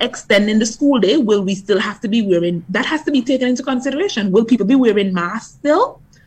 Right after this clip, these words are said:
So is it that from instead of eight to one thirty, you're gonna be wearing a mask till four? How is that, is that really gonna be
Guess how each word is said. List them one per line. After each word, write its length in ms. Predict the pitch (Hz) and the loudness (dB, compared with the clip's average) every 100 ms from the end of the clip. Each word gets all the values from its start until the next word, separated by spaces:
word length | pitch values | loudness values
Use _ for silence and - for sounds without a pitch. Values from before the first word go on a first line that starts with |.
| _ | _
So 140 | - 220 | -6 0
is 160 | 254 185 | 2 2
it 140 | 185 | 2
that 180 | 226 214 | 0 -2
from 220 | 302 269 | -2 -2
instead 300 | 294 285 233 | 0 -2 -2
of 100 | 220 - | -2 0
eight 240 | 214 202 - | 0 0 -2
to 100 | 214 | -4
one 300 | 233 233 214 | -2 -2 -2
thirty, 320 | 175 170 202 | -4 -4 -6
you're 80 | 185 | -6
gonna 160 | 175 | -4
be 140 | 185 208 | -2 0
wearing 300 | 175 165 185 | 2 2 -2
a 60 | |
mask 380 | 180 151 - - | -4 -4 -8 -4
till 160 | 220 202 | -2 -2
four? 580 | - 175 196 311 - - _ _ - | -6 -4 -2 -2 -4 -14 _ _ -14
How 460 | - 247 269 269 | -4 0 0 -2
is 200 | 302 214 | -2 0
that, 280 | 190 - - - | -2 -4 -6 0
is 240 | 254 170 | 0 0
that 240 | 185 190 214 | -2 -2 0
really 220 | 240 247 | 0 0
gonna 200 | 269 | -2
be 120 | 294 | -2